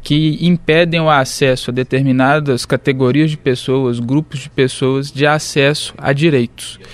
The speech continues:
Então, é necessário que existam políticas públicas,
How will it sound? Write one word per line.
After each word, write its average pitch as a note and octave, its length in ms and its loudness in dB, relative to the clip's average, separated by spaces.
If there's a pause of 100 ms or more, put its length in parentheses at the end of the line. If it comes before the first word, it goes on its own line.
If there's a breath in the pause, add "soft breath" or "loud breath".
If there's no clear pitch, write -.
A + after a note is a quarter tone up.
(300 loud breath)
Então, C3 300 0
é D#3 80 4
necessário E3 640 2
que - 140 -4
existam D3 440 -4
políticas E3+ 640 -2
públicas, D3+ 720 -6